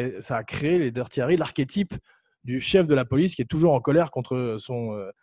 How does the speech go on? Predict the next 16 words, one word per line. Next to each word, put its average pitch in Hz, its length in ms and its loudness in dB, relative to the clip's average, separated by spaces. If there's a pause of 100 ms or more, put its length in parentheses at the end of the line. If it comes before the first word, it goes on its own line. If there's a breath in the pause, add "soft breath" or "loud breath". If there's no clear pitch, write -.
(420 soft breath)
son 143 160 -2
lieutenant 139 340 4
qui 147 120 -6
fait 143 100 0
n'importe 135 320 -2
quoi, 143 220 0
tu 113 140 -12
vois, 113 140 -4
qui - 120 -10
est 107 100 -12
un 104 80 -4
loose 156 320 4
cannon, 135 420 2
comme 113 160 -6
on 113 80 -2
dit. 123 340 2